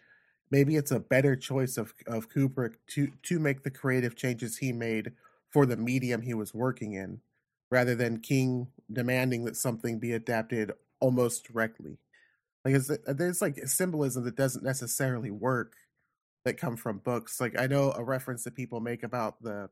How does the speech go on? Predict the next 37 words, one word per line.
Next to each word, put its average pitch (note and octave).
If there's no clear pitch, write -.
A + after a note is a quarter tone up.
the -
book D#3+
is A2+
that, G#2+
um, G2
fire D#3
hydrants, B2
while A#2+
benign A#2
for A#2+
some A#2+
reason, A2+
were A2
horrifying C3
for A2
Danny G2
inside A#2+
of F#2
the G2
book. A2+
And A2
it's B2
supposed C3
to B2+
be B2
this A2+
juxtaposition B2
of G#2+
something A#2+
that A2+
is, A2+
while B2+
utilitarian D3
and A#2+
not C3+
necessarily C3
dangerous, B2+